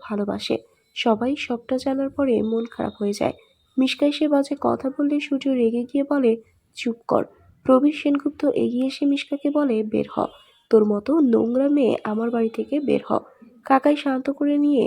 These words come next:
যায় সূর্যের বাবাকে। দীপার কাছে ক্ষমা চাইলে দীপা উর্মিকে বলে, "থাক না বনু।" দীপা চলে যায়।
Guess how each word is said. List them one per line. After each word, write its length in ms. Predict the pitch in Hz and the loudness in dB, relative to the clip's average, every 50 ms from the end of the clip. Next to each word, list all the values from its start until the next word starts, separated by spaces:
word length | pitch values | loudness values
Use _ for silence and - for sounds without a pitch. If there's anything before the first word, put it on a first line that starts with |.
| 220 | 0
যায় 260 | 226 - - 247 269 | -2 -2 -2 -2 -2
সূর্যের 440 | 285 - - 233 220 214 - 214 208 | -4 -4 -2 -2 -2 -2 -2 -4 -4
বাবাকে। 420 | 202 208 - - - - - - - - - _ _ _ _ _ _ _ - | -4 -4 -4 -4 -6 -4 -2 -2 -4 -4 -6 _ _ _ _ _ _ _ -2
দীপার 300 | 226 226 220 214 208 208 | -2 0 0 0 -2 -4
কাছে 280 | - 208 208 - - 302 320 | -4 -6 -8 -6 -4 -2 -2
ক্ষমা 320 | 320 - - 262 247 254 254 | -2 -2 -2 -2 -2 -2 -2
চাইলে 300 | 254 - 277 269 277 294 285 | -2 -4 -4 -2 -2 -2 -4
দীপা 280 | 285 240 220 214 - - | -2 -4 -4 -4 -2 -2
উর্মিকে 420 | 220 220 220 226 226 233 - 277 277 | -2 -2 -2 -2 -4 -6 -6 -6 -2
বলে, 260 | 285 285 277 240 220 226 - - _ _ _ - - - | 0 0 2 2 0 -2 -4 -10 _ _ _ -16 -16 -10
"থাক 200 | - - 240 240 - 262 | -6 -4 -4 -2 0 0
না 100 | 269 254 | 0 0
বনু।" 280 | 233 214 214 208 214 240 - - - _ _ _ _ _ | 2 2 2 2 0 0 -2 -6 -14 _ _ _ _ _
দীপা 240 | - 247 233 - 277 302 311 | -4 -4 -2 -2 -4 -6 -6
চলে 280 | - - 214 202 202 | -4 -4 -2 -2 -2
যায়। 220 | 208 - - 110 | -2 0 0 0